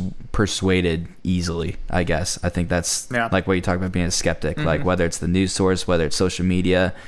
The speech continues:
Speaker 1: and you're kinda just taking it all in, always be a skeptic, always be a, you know, scholar when it comes to, you know,
Speaker 2: Yeah.
Speaker 1: what's being told to you. Um, I think that's a big,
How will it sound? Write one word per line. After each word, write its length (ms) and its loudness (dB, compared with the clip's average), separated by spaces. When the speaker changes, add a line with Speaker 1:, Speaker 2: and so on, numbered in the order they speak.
Speaker 1:
and 140 2
you're 80 0
kinda 220 0
just 160 -4
taking 260 2
it 80 2
all 180 2
in, 280 2
always 300 4
be 180 0
a 120 2
skeptic, 580 -2
always 300 2
be 200 2
a, 360 2
you 140 2
know, 260 0
scholar 640 0
when 120 0
it 80 -2
comes 300 -2
to, 320 0
you 100 -2
know, 80 2
Speaker 2:
Yeah. 60 4
Speaker 1:
what's 180 0
being 380 -2
told 380 0
to 100 0
you. 380 -2
Um, 440 -2
I 60 -4
think 160 -2
that's 160 -4
a 40 -2
big, 420 -2